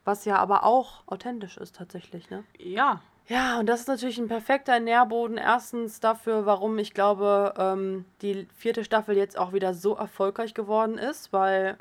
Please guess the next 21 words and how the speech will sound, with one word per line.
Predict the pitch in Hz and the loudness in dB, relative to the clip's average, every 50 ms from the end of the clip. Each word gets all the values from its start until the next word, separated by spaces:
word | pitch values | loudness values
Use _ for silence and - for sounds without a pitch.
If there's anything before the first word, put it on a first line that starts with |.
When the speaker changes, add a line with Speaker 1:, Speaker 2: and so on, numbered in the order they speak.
| - 190 | -16 -18
Speaker 1:
ich | - 185 - | -16 -12 -8
würde | 202 214 220 | -6 -4 -4
das | 226 214 214 208 | -4 -4 -2 0
mal | 202 190 | 2 2
als | 190 185 185 - | 2 2 -2 -8
kurze | - 254 262 262 - - - 240 240 226 226 - - | -8 -8 -8 -8 -8 -6 -4 -2 -2 -2 -2 -4 -6
Überleitung | - 220 208 220 208 208 202 202 202 208 202 | -6 -2 0 2 4 4 4 4 2 0 -6
schon | 190 - - 185 180 180 | -6 -6 -6 -6 -4 -4
nehmen. | 180 180 185 214 254 277 247 | -2 -2 -2 -2 -4 -6 -8
Wir | 208 180 175 | -8 -8 -6
reden | 180 196 196 208 208 | -6 -6 -6 -6 -6
noch | 214 202 - | -6 -6 -6
gleich | - 202 202 202 - - | -4 -4 -4 -4 -4 -8
über | 185 190 196 185 | -6 -6 -6 -6
Vecna. | 185 190 196 _ - 226 262 370 415 _ _ _ _ _ _ _ - - - - - - - - | -6 -8 -10 _ -8 -8 -6 -6 -8 _ _ _ _ _ _ _ -20 -20 -20 -20 -20 -16 -6 0
Aber, | - 196 202 190 190 196 196 196 196 190 185 - | 4 4 4 4 4 4 4 4 4 2 0 -4
ah, | - 180 - - - - - | -12 -12 -12 -12 -14 -12 -6
Running | 196 196 208 220 214 208 196 | -4 -2 -2 0 -2 -2 -4
Up | 190 185 - - | -6 -8 -10 -12
That | 196 185 - | -14 -14 -12
Hill, | - 180 175 175 175 175 | -12 -10 -10 -10 -10 -12